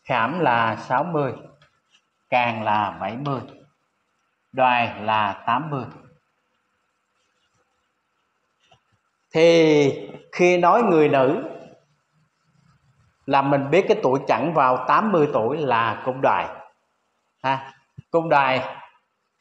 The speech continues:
thì, à, mình biết đây là, là, là cái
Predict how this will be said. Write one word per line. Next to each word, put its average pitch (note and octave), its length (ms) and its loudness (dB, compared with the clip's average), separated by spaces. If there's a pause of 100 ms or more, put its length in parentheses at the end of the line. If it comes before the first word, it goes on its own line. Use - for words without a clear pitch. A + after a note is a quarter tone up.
(760)
thì, C#3 240 0
à, B2+ 280 4
mình C3 280 -2
biết G3 260 0
đây D3+ 180 4
là, B2+ 560 0 (760)
là, A#2 880 0 (1500)
là B2 500 2 (260)
cái G3+ 200 2